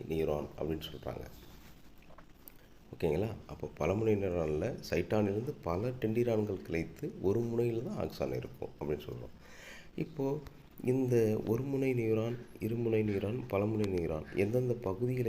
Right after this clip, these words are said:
இருக்கு அப்படின்னு சொல்லிட்டு பார்த்தீங்கன்னா, இது ரொம்ப முக்கியமான ஒரு பகுதி. ஒரு முனை நியூரான் பார்த்தீங்கன்னா, குழந்தை கரு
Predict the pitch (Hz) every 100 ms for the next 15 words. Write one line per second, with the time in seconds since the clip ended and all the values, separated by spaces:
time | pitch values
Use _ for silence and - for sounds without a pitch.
0 | 98 85 90 - - - 82 82 - 73
1 | 76 76 71 67 67 73 65 64 - -
2 | - - 110 - 95 104 95 82 - 78
3 | 73 80 104 67 - 62 65 60 - -
4 | - - - 101 123 160 156 143 139 113
5 | 110 104 101 82 80 67 71 76 76 -
6 | - - - - - - - - 107 117
7 | 151 143 139 - 104 98